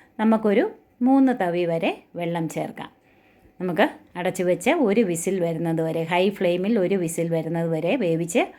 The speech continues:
മാറ്റി വയ്ക്കാം. ഒരു രണ്ട് മൂന്ന് മിനിറ്റ് കഴിയുമ്പോൾ മാത്രം നമുക്കിത് തുറക്കാം, സ്റ്റീമെല്ലാം നന്നായിട്ട് പോയി കഴിഞ്ഞിട്ട്. അപ്പം നമ്മൾ വേറൊരു പാൻ അടുപ്പിൽ വെച്ച് കൊടുത്തിട്ടുണ്ട്. അതിലേക്കൊരു രണ്ടോ മൂന്നോ ടേബിൾ സ്പൂൺ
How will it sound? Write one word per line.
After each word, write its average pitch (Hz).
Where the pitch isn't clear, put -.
മാറ്റി 180
വയ്ക്കാം. 180
ഒരു 277
രണ്ട് 254
മൂന്ന് 269
മിനിറ്റ് 196
കഴിയുമ്പോൾ 185
മാത്രം 175
നമുക്കിത് 160
തുറക്കാം, 175
സ്റ്റീമെല്ലാം 175
നന്നായിട്ട് 165
പോയി 156
കഴിഞ്ഞിട്ട്. 160
അപ്പം 226
നമ്മൾ 185
വേറൊരു 180
പാൻ 165
അടുപ്പിൽ 175
വെച്ച് 165
കൊടുത്തിട്ടുണ്ട്. 160
അതിലേക്കൊരു 165
രണ്ടോ 175
മൂന്നോ 165
ടേബിൾ 160
സ്പൂൺ 294